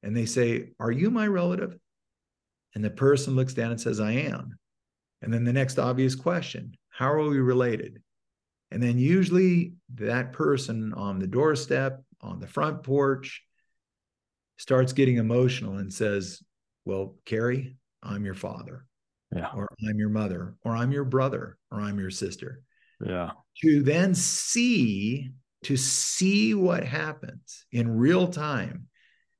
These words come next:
Speaker 1: captured by our cameras, is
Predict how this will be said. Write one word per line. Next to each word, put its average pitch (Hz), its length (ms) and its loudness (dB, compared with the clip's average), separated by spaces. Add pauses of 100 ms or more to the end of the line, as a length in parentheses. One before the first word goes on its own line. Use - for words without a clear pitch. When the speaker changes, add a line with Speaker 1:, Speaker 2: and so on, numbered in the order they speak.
(200)
Speaker 1:
captured 139 800 0 (380)
by 110 240 -4
our 147 160 2
cameras, 175 760 -4 (720)
is 127 560 4